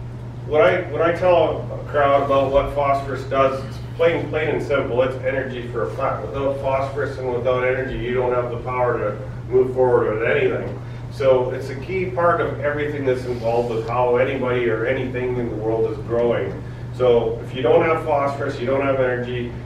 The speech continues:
you don't have yield, you don't have early root development, you don't have plant health, you don't have the resistance to fend off disease or anything. So it's so key. And it's very unfortunate that it's one of the most unattainable products or,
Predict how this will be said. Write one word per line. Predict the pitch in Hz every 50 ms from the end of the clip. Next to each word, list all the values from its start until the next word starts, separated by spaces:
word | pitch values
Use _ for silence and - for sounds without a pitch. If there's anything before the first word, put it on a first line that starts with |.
| - -
you | 120 120
don't | 123 120 120
have | 107 107 104 -
yield, | 117 135 143 143 143 - 110 - 113
you | 110
don't | 110 - - -
have | - 107 107 104 - - - -
early | 123 127 123 120 113
root | 113 135 147 151 151 -
development, | 139 131 135 135 131 131 131 127 117
you | 113
don't | 123 131 131 131
have | 127 123 120 117 117 120
plant | - 131 131 127 120 120
health, | 120 120 123 123 120 120
you | - 120
don't | 123 123 120 113
have | - 120 117 - -
the | 117 113
resistance | 113 110 107 104 113 120 120 120 - 123 117 120 -
to | 117 107
fend | - 123 120 120 117 113
off | 113 110 110 117
disease | - 113 107 110 123 127 127 123 117
or | 107 107 101 -
anything. | - - - 190 - - - - - - - - - - - - - -
So | - - 131 131 135
it's | 135 139 -
so | - 170 175 175 - - -
key. | 156 151 127 - - - - - - - - - - - -
And | 120
it's | 123 - - - -
very | 120 156 190 214 185 180 156 135 127
unfortunate | - 151 165 170 165 - - 143 -
that | 135 127 123
it's | 123 113 101 123
one | 127 147 147 147
of | 147 147
the | 127 127 120
most | 123 127 123 123 123 - - - - - - - - - -
unattainable | - 151 160 170 170 170 170 160 - - - - - - - 156 160 170 185 180 175 - - 131 127 120 120
products | 123 139 135 135 135 135 123 - - -
or, | 131 123 123 123 120 120 120 117